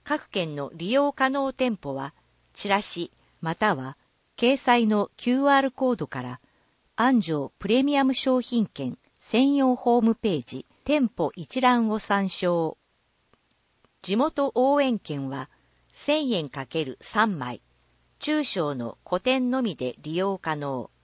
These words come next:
なお、取扱店のうち、大型店、チェーン店、フランチャイズ店を除く店舗で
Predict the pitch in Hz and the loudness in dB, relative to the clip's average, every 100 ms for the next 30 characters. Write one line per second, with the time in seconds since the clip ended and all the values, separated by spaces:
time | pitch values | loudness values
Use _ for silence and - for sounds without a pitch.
0 | _ _ _ _ - 196 160 139 - _ | _ _ _ _ -8 -4 -4 -4 -12 _
1 | _ _ _ - 196 277 285 - 262 247 | _ _ _ -6 -2 0 -2 -2 -2 -2
2 | 240 233 220 214 208 202 - 185 _ _ | -2 -4 -2 -4 -6 -8 -10 -12 _ _
3 | _ _ _ 175 226 294 277 254 254 139 | _ _ _ 0 2 2 0 -4 -6 -8
4 | 107 _ _ - 240 269 262 247 139 113 | -10 _ _ -4 0 0 0 -4 -8 -8
5 | - _ _ - 220 285 262 269 269 262 | -12 _ _ 0 2 2 -2 -2 -2 -4
6 | - 190 143 139 139 180 254 - - 233 | -8 -8 -6 -8 -8 -6 -6 -6 -4 -4
7 | 190 135 123 120 | -4 -8 -8 -12